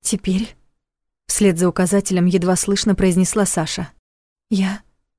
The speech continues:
тебя вижу". Последнее слово прозвучало едва слышным выдохом ужаса.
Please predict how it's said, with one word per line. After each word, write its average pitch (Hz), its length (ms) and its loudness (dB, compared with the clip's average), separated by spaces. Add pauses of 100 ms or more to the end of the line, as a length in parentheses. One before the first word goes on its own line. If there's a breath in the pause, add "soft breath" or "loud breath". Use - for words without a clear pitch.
(180)
тебя 202 480 -2 (1040)
вижу". 202 420 0 (1200)
Последнее 180 520 2
слово 190 380 0
прозвучало 185 560 0
едва 185 340 2
слышным 202 600 2
выдохом 208 600 2
ужаса. 170 560 -4